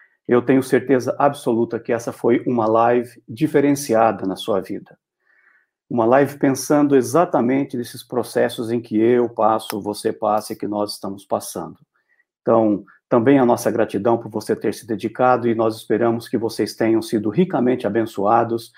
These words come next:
e que isso leve vocês a tomarem atitudes e ações necessárias de cuidado de si mesmo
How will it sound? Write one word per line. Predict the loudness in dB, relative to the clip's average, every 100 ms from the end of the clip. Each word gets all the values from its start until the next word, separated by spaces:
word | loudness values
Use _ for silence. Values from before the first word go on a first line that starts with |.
| -20 -20 -20 -20 _ _
e | -6
que | 0
isso | 2 4
leve | 6 6 4
vocês | 0 -2 2 2 2
a |
tomarem | 0 -2 -2 -2 -2 -4 -6
atitudes | -6 -6 -2 0 0 0 -2
e | -4
ações | -2 -4 -4
necessárias | -4 -4 -4 0 0 0 -2 -6
de | -8
cuidado | 2 6 6 6 6 2
de | -4
si | -2 -2
mesmo | 0 0 -2 -8